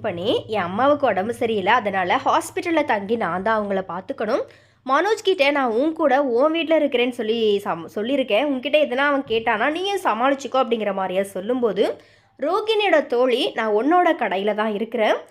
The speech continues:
மனோஜும் என்னை பார்த்துட்டான்" அப்படிங்கிற மாதிரியா சொல்லும்போது, ரோகிணி, "நீ எதனா சொல்லி சமாளி, நான் ஃபோனை வைக்கிறேன்" அப்படிங்கிற மாதிரியா சொல்லி ஃபோனவும் வைக்கிறாங்க. அதுக்கேத்த மாதிரி மக்கு மனோஜுமே ரோகிணியோட தோழிக்கிட்ட, "உன்னை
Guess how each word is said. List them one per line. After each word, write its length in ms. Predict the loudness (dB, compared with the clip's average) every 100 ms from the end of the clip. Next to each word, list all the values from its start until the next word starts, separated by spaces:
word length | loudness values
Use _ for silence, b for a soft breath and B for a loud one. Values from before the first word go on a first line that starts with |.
| b b -4
மனோஜும் 440 | 0 2 2 2 2
என்னை 180 | 2 0
பார்த்துட்டான்" 580 | 0 0 0 2 0 0
அப்படிங்கிற 340 | -2 0 0
மாதிரியா 300 | 0 0 0
சொல்லும்போது, 800 | -2 -4 -6 -4 -2 2 2 2 -2
ரோகிணி, 520 | -2 0 0 0 0
"நீ 160 | 0
எதனா 200 | 0 0
சொல்லி 260 | 0 0 -2
சமாளி, 500 | -2 -4 0 0 2
நான் 160 | 0 -2
ஃபோனை 260 | 0 0 2
வைக்கிறேன்" 320 | 0 2 0
அப்படிங்கிற 340 | 0 -2 -2
மாதிரியா 300 | -4 -2 0
சொல்லி 260 | -2 -2 -4
ஃபோனவும் 520 | 0 0 2 0 -2
வைக்கிறாங்க. 480 | -4 -8 -6 -2 -2 -4 b b b b -8
அதுக்கேத்த 460 | -4 0 0 0
மாதிரி 320 | 0 0 0 -2
மக்கு 380 | -4 -6 -4
மனோஜுமே 680 | -4 -2 -2 -2 -4 -2 -2 0
ரோகிணியோட 540 | -2 0 0 2 2 0
தோழிக்கிட்ட, 600 | -2 -2 -2 -2 0 0 -4 b b
"உன்னை 300 | -2 2 2